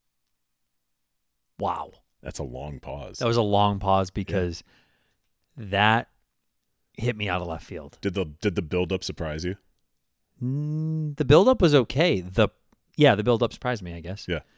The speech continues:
Speaker 1: I never explain yourself. I never think of Conan O'Brien as a musical person.
Speaker 2: So he, he is. Um, when he lost The Tonight Show,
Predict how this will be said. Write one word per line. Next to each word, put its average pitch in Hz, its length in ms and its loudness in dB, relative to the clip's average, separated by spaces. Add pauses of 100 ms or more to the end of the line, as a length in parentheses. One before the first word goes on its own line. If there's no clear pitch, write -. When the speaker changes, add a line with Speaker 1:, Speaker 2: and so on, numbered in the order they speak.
(540)
Speaker 1:
I 127 200 4
never 120 1300 2 (420)
explain 82 540 -2
yourself. - 460 -12 (840)
I 120 160 0
never 107 760 0 (240)
think 104 260 -6
of 95 120 -10
Conan 95 240 -4
O'Brien 90 340 -8
as 90 120 -12
a 98 40 -10
musical 104 380 -12
person. 87 340 -18 (100)
Speaker 2:
So 98 260 -2
he, 98 800 -4 (100)
he - 240 -10
is. 85 420 -10 (640)
Um, 80 560 -8 (640)
when 87 260 -8
he 87 720 -8 (320)
lost 92 360 -4
The 85 60 -10
Tonight 92 300 -8
Show, 65 320 -10